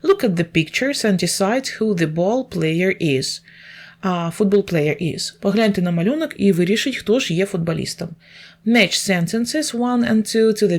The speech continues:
pictures A and B. He is a friend of theirs. Мгм. <clears throat> Він їхній друг. So, he is a friend of hers. Він її друг.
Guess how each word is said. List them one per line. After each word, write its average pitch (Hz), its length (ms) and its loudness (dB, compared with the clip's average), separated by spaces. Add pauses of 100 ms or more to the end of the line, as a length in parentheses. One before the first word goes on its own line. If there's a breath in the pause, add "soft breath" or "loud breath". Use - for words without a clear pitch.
(120)
pictures 220 460 0 (100)
A 185 400 0
and 165 360 -4
B. 147 200 -2 (960 loud breath)
He 277 320 2
is 196 100 2
a 214 80 4
friend 202 500 0 (160)
of 180 260 2
theirs. 170 640 -2 (760)
Мгм. 220 340 2 (260)
<clears throat> - 20 -2
Він 233 460 6
їхній 180 340 2
друг. 254 360 0 (3750 loud breath)
So, - 240 0
he 269 320 4
is 247 80 0
a 254 160 0
friend 208 200 4
of 202 260 0
hers. 151 380 0 (180)
Він 202 320 2
її 170 480 0
друг. 151 400 -4